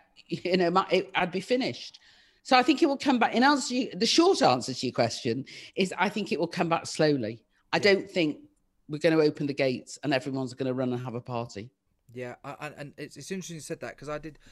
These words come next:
Speaker 2: I did say that for the festival industry, and what I, I, I'll give a plug here, actually. We're gonna be speaking on, on, uh, uh, either the next episode or a couple of episodes' time on the podcast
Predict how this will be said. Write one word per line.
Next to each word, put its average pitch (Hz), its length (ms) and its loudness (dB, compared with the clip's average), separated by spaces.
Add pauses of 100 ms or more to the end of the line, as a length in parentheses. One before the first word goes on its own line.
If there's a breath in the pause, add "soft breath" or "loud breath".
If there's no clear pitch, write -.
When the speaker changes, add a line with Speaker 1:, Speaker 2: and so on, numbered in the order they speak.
(140 soft breath)
Speaker 2:
I 160 120 -6
did 160 140 -10
say 165 120 -6
that 135 160 -12
for - 80 -20
the 139 80 -16
festival 123 540 -12
industry, 107 580 -16
and 127 240 -14
what 165 160 -6
I, 156 160 -6
I, 156 160 -8 (240)
I'll 139 140 -8
give 165 180 -6
a 156 60 -8
plug 170 320 -6
here, 120 160 -10
actually. 117 340 -14 (260 loud breath)
We're 151 60 -12
gonna 156 160 -12
be 170 100 -10
speaking 151 460 -10
on, 131 260 -10
on, 131 360 -10
uh, 127 460 -8 (300 soft breath)
uh, 127 280 -8 (100)
either 135 240 -10
the 127 80 -10
next 147 320 -8
episode 131 460 -8
or 127 80 -8
a 120 40 -14
couple - 240 -10
of 139 80 -8
episodes' 127 540 -10
time 110 580 -8
on 120 120 -12
the 113 60 -14
podcast 110 560 -14